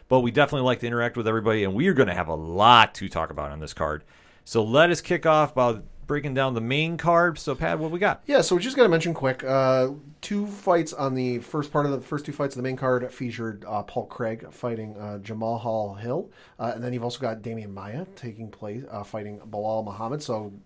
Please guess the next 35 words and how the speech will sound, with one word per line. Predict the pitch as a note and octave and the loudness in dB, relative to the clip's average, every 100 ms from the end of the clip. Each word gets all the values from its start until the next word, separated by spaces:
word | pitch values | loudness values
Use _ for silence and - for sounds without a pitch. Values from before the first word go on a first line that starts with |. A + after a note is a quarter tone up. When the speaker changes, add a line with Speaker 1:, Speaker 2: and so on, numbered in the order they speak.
| _ | _
Speaker 2:
good | - A2+ | -8 -4
luck, | A2 - | -6 -6
uh, | A#2 F2 G2 | -14 -14 -16
to | - A2+ | -12 -10
all | - G#2+ | -4 -4
f-, | G#2 - | -4 -10
the, | A2+ G2+ | -12 -12
uh, | - G2 F#2+ | -10 -12 -10
four | - G#2 | -8 -8
of | G2 | -8
those | F#2 | -12
fighters. | - F#2+ C3+ - - - - | -10 -12 -12 -14 -16 -16 -4
Speaker 1:
Yeah, | C#3 D#3 | 6 6
in | A#2+ A#2+ B2+ | 6 2 -2
fact, | D3 C3 - | -2 -2 0
I | B2+ | 0
wanna | B2+ E3 A#3 | 2 0 0
say | - D3 | 0 0
that | A#2 | 0
I | |
think | A2 D3+ | -2 -4
this | C3+ B2 | -4 -2
might | B2+ A#2 | -2 0
be | A2+ | 0
Maia's | G#2 G#2+ G#2 F2+ | 2 2 2 0
last | G2 G2 - - | -2 -2 -6 -6
fight | - G2+ | 0 0
in | - | 0
the | - | -2
U | F3+ | 2
F | G#3 | 2
C. | G#3 F#3 | 0 0
Speaker 2:
Oh, | F3+ D#3 B2 C3 | -2 -2 -2 -4
okay. | F3 D3 F3 | -2 -2 2
Speaker 1:
I | G2+ | 0